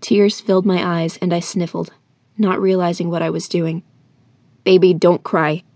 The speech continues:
It's going to hurt like fire, but let Grace push the bone back inside of you. You're immortal like us now. You'll heal shortly, but that wound won't close properly with the bone sticking through it." "What? I don't care about that. Just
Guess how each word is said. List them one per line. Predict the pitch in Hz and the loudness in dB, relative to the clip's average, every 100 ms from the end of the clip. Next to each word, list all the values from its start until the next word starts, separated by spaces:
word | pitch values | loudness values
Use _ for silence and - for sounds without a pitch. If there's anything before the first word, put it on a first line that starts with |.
| _ _ | _ _
It's | - - | -12 0
going | 180 185 | 2 2
to | 196 208 | 0 2
hurt | 196 | 2
like | 185 180 | 4 0
fire, | - 175 170 160 | 0 0 2 2
but | 160 - | 0 0
let | 180 226 | 0 2
Grace | 226 208 - | 4 2 2
push | 196 - | -2 2
the | 190 | 2
bone | 185 175 | 4 4
back | 170 156 170 | 2 0 -2
inside | 165 165 156 | 0 2 2
of | - | 0
you. | 139 - _ _ _ _ _ | -2 -4 _ _ _ _ _
You're | 185 196 | 4 6
immortal | 196 208 190 | 6 6 6
like | 170 170 175 | 4 4 2
us | 170 - | 0 0
now. | 156 139 - _ - | -2 -2 -6 _ 0
You'll | 175 180 | 2 4
heal | 190 185 | 4 2
shortly, | 190 190 175 185 175 208 | 2 2 4 2 0 -2
but | 175 | -2
that | 180 - | 0 2
wound | 185 190 175 | 4 4 4
won't | 185 208 | 2 2
close | - 202 | 2 2
properly | - 190 185 180 175 | 2 2 2 2 2
with | 165 165 | 0 0
the | 165 175 | 0 0
bone | 175 | 0
sticking | 170 165 156 156 | 0 -2 0 -2
through | 156 151 | 0 0
it." | - - _ _ _ _ _ _ | -2 -12 _ _ _ _ _ _
"What? | 190 247 - - _ _ _ | 0 0 0 -10 _ _ _
I | 202 | 0
don't | 190 226 247 | 4 4 2
care | - 247 220 | 2 4 4
about | 196 170 | 4 0
that. | 175 - | -2 -2
Just | 196 185 - | -4 -6 -10